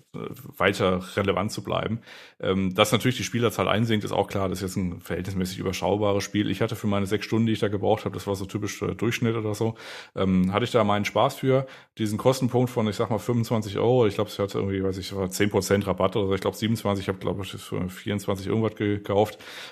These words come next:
noch, äh, vorbestellt quasi, ähm, äh, hab ich, bin ich da jetzt nicht, also ich trauere den, den Euro-Werten da jetzt nicht nach, also den sei es gegönnt,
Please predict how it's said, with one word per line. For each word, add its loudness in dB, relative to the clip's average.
noch, -4
äh, 0
vorbestellt 0
quasi, 0
ähm, 4
äh, -4
hab 4
ich, 6
bin -2
ich 2
da 6
jetzt 0
nicht, 0
also -2
ich -6
trauere 6
den, 0
den 2
Euro-Werten 4
da 2
jetzt -2
nicht -4
nach, 0
also -2
den -2
sei 2
es 0
gegönnt, 0